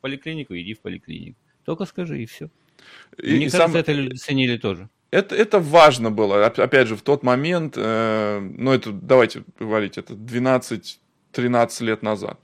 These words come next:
Speaker 2: Это дав-, достаточно давно. То есть в те времена, когда, эм, э, все ходили в офисы, да, и про удаленку разговор, ну, так, очень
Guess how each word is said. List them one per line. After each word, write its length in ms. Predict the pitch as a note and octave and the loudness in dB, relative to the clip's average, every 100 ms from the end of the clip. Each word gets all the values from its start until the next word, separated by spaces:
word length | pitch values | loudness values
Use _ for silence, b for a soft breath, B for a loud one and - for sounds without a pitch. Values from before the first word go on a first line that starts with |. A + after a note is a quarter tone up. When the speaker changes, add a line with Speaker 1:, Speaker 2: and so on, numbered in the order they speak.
| - | -14
Speaker 2:
Это 160 | - | -6
дав-, 180 | A2 B2+ | 2 4
достаточно 380 | A2+ B2 A#2+ B2 | 4 -4 -4 0
давно. 300 | A#2 A2+ F2+ | 0 0 -6
То 80 | - | -10
есть 140 | G2+ _ | -16 _
в 140 | G#2+ | -12
те 140 | - C3 | -4 -2
времена, 360 | B2 B2+ C3 | 0 0 0
когда, 480 | A2+ G#2+ G#2+ G#2+ G2 B B B B B - | 0 -2 2 4 4 B B B B B -8
эм, 580 | F#2+ F#2+ F#2+ F#2 - - - | -4 -2 -2 -6 -10 -14 -10
э, 320 | - - - - | -8 -6 -8 -6
все 220 | - A#2+ | -2 2
ходили 500 | A2+ G#2+ A2 G2 G2 | 2 2 -2 0 -2
в 140 | G2 | 0
офисы, 480 | A2+ D#3 F3+ - F#3 | 0 0 0 4 4
да, 280 | C#3 B2 B2 | 6 6 6
и 420 | G2+ G2+ G2 F#2 G2 - | 2 -2 -2 -4 -8 -2
про 160 | B2 | 0
удаленку 600 | A2+ A2 A#2+ B2 A2+ G#2 | 2 4 4 4 0 -4
разговор, 580 | G2+ A2+ A2 G#2+ G#2 F#2 | -4 0 2 2 0 -2
ну, 200 | G2 G#2 | -8 -8
так, 200 | F#2+ F2+ - _ _ _ | -6 -10 -12 _ _ _
очень 380 | - G2 F#2+ F#2+ | -14 -12 -10 -12